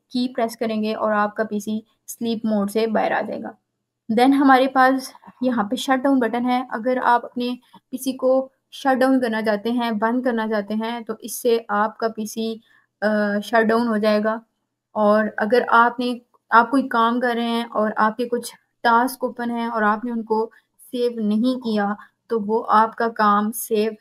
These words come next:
नहीं होगा। अ, so guys, make sure to save all the work before shut down your P C। Then, अ, हमारे पास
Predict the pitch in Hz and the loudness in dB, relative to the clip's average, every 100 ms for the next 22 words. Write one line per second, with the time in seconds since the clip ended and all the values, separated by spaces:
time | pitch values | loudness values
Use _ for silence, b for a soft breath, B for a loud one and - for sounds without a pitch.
0 | _ 220 220 233 208 202 208 214 B _ | _ -2 0 0 2 2 0 -2 B _
1 | _ _ b - 226 220 220 240 233 226 | _ _ b -8 -4 -2 -2 2 4 6
2 | 220 220 _ 220 214 214 240 262 - 254 | 4 0 _ -4 0 2 2 0 2 2
3 | 254 240 226 - - 254 254 254 - 220 | 2 -2 -10 -8 -2 2 2 2 4 4
4 | 240 240 214 214 214 214 208 220 - 233 | 4 0 0 0 0 -2 -4 -6 -4 2
5 | 233 226 233 _ _ _ - 233 208 202 | 4 4 0 _ _ _ -6 0 2 2
6 | 196 208 214 202 226 - - - - _ | 0 -2 -2 -2 -4 -10 -16 -16 -20 _
7 | _ _ _ _ _ _ 208 240 277 330 | _ _ _ _ _ _ 0 2 0 -2
8 | _ _ _ _ _ _ _ _ _ _ | _ _ _ _ _ _ _ _ _ _
9 | _ _ 240 226 233 247 240 247 269 269 | _ _ 4 6 6 4 2 4 4 4